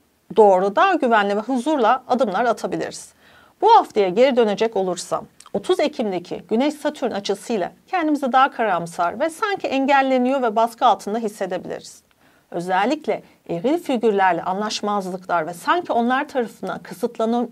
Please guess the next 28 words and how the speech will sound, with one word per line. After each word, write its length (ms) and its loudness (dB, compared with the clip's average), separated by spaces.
kısıtlanıyormuş 800 -2
gibi 220 -6
hissi 240 -6
yaşayabiliriz. 720 -4
Aynı 320 4
gün 120 0
Mars 320 0
gezegeni 540 -2
de 180 -2
on 160 6
üç 180 0
Aralık 380 0
tarihine 500 0
kadar 280 -2
hareket 420 0
edeceği 360 2
Akrep 380 -2
Burcu'na 300 2
geçiş 400 -4
yapacak. 420 -8
Güneş 320 0
hali 220 6
hazırda 320 2
Akrep 360 -2
Burcu'nda. 460 0
Demek 300 2
ki 100 0
haritanızda 840 0